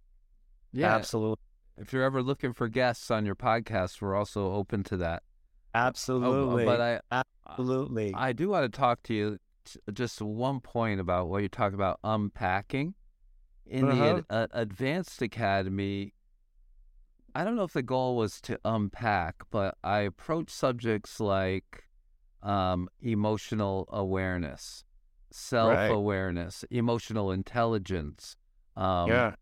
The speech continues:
Speaker 1: so people, about being curious about yourself.
Speaker 2: It's
Speaker 1: Um,
Speaker 2: curiosity, really. It's
Speaker 1: Really?
Speaker 2: curio-
Speaker 1: So, so, you know, um, I just, I try to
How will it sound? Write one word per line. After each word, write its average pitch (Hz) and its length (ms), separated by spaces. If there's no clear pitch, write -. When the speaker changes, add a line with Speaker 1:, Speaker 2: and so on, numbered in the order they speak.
Speaker 1:
so 110 260
people, - 420
about 104 460
being 120 260
curious 117 580
about 101 360
yourself. 101 1000
Speaker 2:
It's 98 140
Speaker 1:
Um, 98 80
Speaker 2:
curiosity, 143 720
really. 98 520
It's 117 100
Speaker 1:
Really? 147 280
Speaker 2:
curio- 92 260
Speaker 1:
So, 113 500
so, 113 560
you 117 120
know, 104 500
um, 101 500
I 147 140
just, 175 300
I 135 120
try 170 200
to 123 140